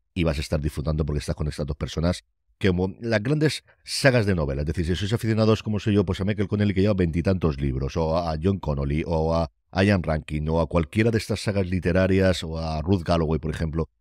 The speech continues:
que es la última que he terminado, de estas sagas literarias de novela negra barra thriller barra policíaca de diez, veinte, treinta libros,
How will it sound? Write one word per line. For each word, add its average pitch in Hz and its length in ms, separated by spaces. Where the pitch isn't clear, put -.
que - 80
es 87 80
la 87 60
última 87 180
que 82 80
he - 20
terminado, 69 440
de 71 120
estas 92 460
sagas 98 280
literarias 92 600
de 90 220
novela 90 420
negra 87 540
barra 85 240
thriller 85 320
barra 85 240
policíaca 85 440
de 82 140
diez, 87 560
veinte, 87 540
treinta 87 480
libros, 92 420